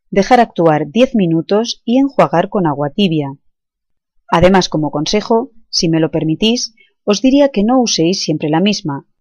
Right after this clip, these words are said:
Lo ideal es ir alternándolas, pues cada una aporta diferentes beneficios a nuestra piel. Os dejo varios enlaces relacionados.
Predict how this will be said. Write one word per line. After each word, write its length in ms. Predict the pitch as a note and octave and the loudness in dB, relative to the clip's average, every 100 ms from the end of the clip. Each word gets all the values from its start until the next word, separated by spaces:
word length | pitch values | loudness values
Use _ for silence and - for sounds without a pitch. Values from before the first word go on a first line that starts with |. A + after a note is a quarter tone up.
| _ _ | _ _
Lo 160 | F#3 | 2
ideal 460 | F3 D#3+ E3+ A3+ B3+ - | 4 4 4 4 2 0
es 340 | B3+ - - - | 0 0 -8 -8
ir 180 | F3+ E3 | -2 -2
alternándolas, 960 | D#3+ E3 F3 F#3+ F#3+ D3+ C#3+ C#3+ - - - | -2 -4 0 2 2 0 -2 -6 -10 -14 -12
pues 160 | - - | -6 -2
cada 260 | C4+ B3 F3 | 2 4 4
una 360 | E3+ F#3 A3 - | 2 0 -2 -6
aporta 380 | E3 A3 G#3+ | -6 -4 -2
diferentes 500 | G#3 F#3+ E3+ F#3+ B3 | -4 -2 -2 -2 -2
beneficios 540 | G3 D#3+ D3+ D3 D3 - | 0 -2 -4 -10 -10 -8
a 60 | |
nuestra 280 | D#3 D3+ D#3+ | -8 -8 -8
piel. 380 | E3+ F3+ D#3 D3 _ _ _ _ _ _ - | 2 2 2 -2 _ _ _ _ _ _ -6
Os 180 | - G3 | -2 2
dejo 240 | C#4 C#4 B3+ | 2 2 2
varios 360 | G#3 A3 G#3+ | 2 0 -2
enlaces 580 | E3 D#3 D#3+ G#3 G#3+ - | -2 0 -2 -2 -2 -4
relacionados. 1000 | - D#3 D#3 - E3+ F#3+ D#3 C#3 - - | -10 -6 -6 -2 2 2 2 -4 -10 -14